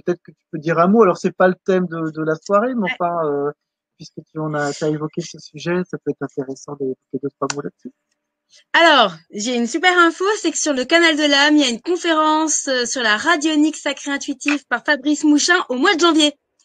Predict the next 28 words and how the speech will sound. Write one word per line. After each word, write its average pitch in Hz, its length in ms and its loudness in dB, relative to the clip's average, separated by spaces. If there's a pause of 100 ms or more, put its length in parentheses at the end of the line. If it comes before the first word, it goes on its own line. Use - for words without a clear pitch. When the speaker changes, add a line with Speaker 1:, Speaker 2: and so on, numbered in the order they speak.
(140)
Speaker 2:
<laughs> 587 340 4 (280)
Non, 123 120 6 (140)
mais 139 60 6
c'est 156 40 6
Speaker 1:
Voilà, 233 260 6
Speaker 2:
vrai, 220 80 6
en 190 60 4
Speaker 1:
voilà 156 180 4
Speaker 2:
plus. 196 60 2
Speaker 1:
de 185 60 2
la 175 60 4
pub 208 300 0
pour 185 120 -2
le 170 100 0
canal 156 360 -4
de 156 80 -4
l'âme. 143 540 0
<laughs> - 760 -8
Et 156 80 -4
moi, 185 140 -2
je 320 60 6
ne 320 100 6
Speaker 2:
Donc, 175 80 2
Speaker 1:
connais 165 180 -4
même 180 140 -4
pas 170 100 0
la 156 140 0
date. 139 280 -2